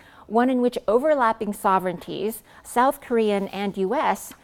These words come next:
create a necropolitical state of precarity protected by neither state, that thus leaves residents constantly vulnerable to death.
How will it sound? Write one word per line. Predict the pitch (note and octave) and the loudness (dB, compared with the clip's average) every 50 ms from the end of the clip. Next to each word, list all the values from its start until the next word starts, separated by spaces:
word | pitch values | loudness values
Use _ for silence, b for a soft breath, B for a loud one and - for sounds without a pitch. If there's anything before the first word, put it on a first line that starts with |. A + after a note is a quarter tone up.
| b b b | b b b
create | - - C4+ C4 B3+ B3+ B3 | -10 -4 -2 2 2 4 4
a | A#3+ | 4
necropolitical | A3+ A3+ A#3 C4 C4+ - F#4 F4 F4 - - C4+ C4+ C4 C4 - B3+ | 2 0 -2 -4 -4 -2 -2 -2 -2 -2 -4 -4 -4 -4 -2 -4 -4
state | A#3+ - - - A#3 A3+ A3+ | -4 -4 -6 -4 -2 -2 -2
of | - G#3 - _ | -4 -8 -12 _
precarity | - A3+ - - - D4+ D#4 F4+ E4+ C4 G#3 F#3 F#3 G3 | -12 -14 -12 -8 -2 0 2 2 2 2 0 -2 -4 -4
protected | G3 - - A3+ - - D4+ - - C4 A3 | -6 -6 -10 -12 -10 -10 -12 -6 -4 -6 -4
by | - G#3+ G3+ G3 | -2 -4 -4 -4
neither | F#3+ F#3+ G3+ A#3+ E4 F#4+ D#4 C#4 A#3+ | -4 -4 -2 -2 -2 0 0 0 -2
state, | A#3 - - - - - - - _ - - B B B B B B B | -2 -4 -8 -8 -8 -8 -8 -16 _ -20 -20 B B B B B B B
that | - A3+ A3 - | -2 -2 0 2
thus | B3 A#3+ B3+ B3 - - | 2 2 2 2 -2 -2
leaves | A#3+ A#3 A#3 G#3+ G#3 - | 0 0 0 0 -2 0
residents | G#3+ A3+ A#3+ A#3+ B3+ G#3+ G#3 G3+ - | 0 0 2 0 -2 -4 -4 -4 -6
constantly | - - - B3+ C4+ D4+ - - - B3+ - G3 G3+ G3 | -10 -12 -6 -6 -6 -6 -6 -8 -10 -8 -8 -6 -8 -6
vulnerable | F3 F3 E3+ E3 D3 D#3+ E3 - - | -6 -6 -6 -6 -8 -8 -8 -8 -8
to | E3+ - - | -10 -12 -2
death. | - F#3+ D3+ - - - - - - | 2 2 2 2 0 -8 -16 -16 -20